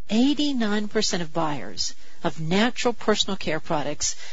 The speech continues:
state that avoiding synthetic chemicals was very important to them.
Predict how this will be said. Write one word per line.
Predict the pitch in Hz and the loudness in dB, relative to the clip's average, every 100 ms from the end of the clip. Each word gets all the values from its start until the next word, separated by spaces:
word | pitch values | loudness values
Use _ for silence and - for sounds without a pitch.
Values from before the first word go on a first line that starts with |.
| - | -4
state | - 320 202 - | 2 4 4 2
that | 180 | 0
avoiding | 151 160 220 240 226 214 | 0 4 4 4 2 0
synthetic | - 165 - 208 214 - | -2 -2 0 2 2 0
chemicals | - 190 180 - 165 165 - - - - | 0 0 0 0 0 0 -2 -4 -2 0
was | 175 160 | 0 0
very | 156 151 202 214 226 226 - | 0 2 4 4 2 0 -2
important | 185 185 - 185 185 156 | -4 -4 0 2 2 0
to | 165 | -2
them. | 143 127 - | -2 -2 -2